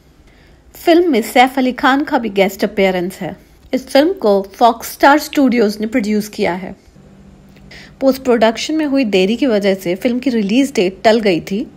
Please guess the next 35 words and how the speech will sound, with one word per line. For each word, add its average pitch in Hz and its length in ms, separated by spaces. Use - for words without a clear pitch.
और 208 100
लॉकडाउन 214 500
की 320 120
वजह 220 320
से 233 180
अब 196 180
इसे 208 200
थिएटर 220 440
में 233 140
भी 269 80
रिलीज 226 380
नहीं 220 240
किया 220 200
जा 175 180
पा 165 200
रहा 180 120
है। 185 140
हालांकि 240 320
सुशांत 262 380
के 302 100
फैंस 220 480
सुशांत 254 340
की 277 100
आखिरी 247 400
फिल्म 330 320
को 240 160
थिएटर 214 360
में 277 120
रिलीज 240 320
करने 220 280
की 262 140
डिमांड 202 380
कर 202 180
रहे 165 180
हैं। 160 220